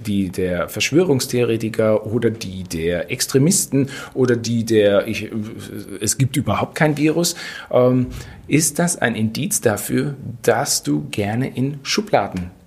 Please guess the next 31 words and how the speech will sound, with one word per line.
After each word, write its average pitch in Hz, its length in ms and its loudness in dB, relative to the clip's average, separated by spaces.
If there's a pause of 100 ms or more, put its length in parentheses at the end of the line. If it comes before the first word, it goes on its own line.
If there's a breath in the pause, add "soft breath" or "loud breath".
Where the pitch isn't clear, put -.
(140)
steckst. - 540 -2 (260)
Du - 320 -4 (460)
denkst 170 300 4
in 113 100 -2
Schubladen 104 720 -2
und 113 320 -2
du 113 380 -2
tust - 320 -4
gerne 123 260 -2 (100)
einkategorisieren. 101 1080 -4 (340 loud breath)
Wenn 117 400 2
du 120 300 0 (180 loud breath)
covid 110 360 -2
neunzehn 123 560 2
und 104 100 -4
der 104 100 0
ganzen 135 560 0
Problematik 101 720 -4
und 107 120 -6
Thematik, 104 480 -6
die 110 100 -6
da 107 100 -2
mitschwingt, 110 960 0 (220 loud breath)
eine 110 160 -2
reelle 131 300 6
Chance 190 460 2
geben, 98 440 -2 (340 loud breath)
ähm, 101 440 -2 (880)
dürftest 120 800 0
oder 95 160 -6
solltest, 117 640 0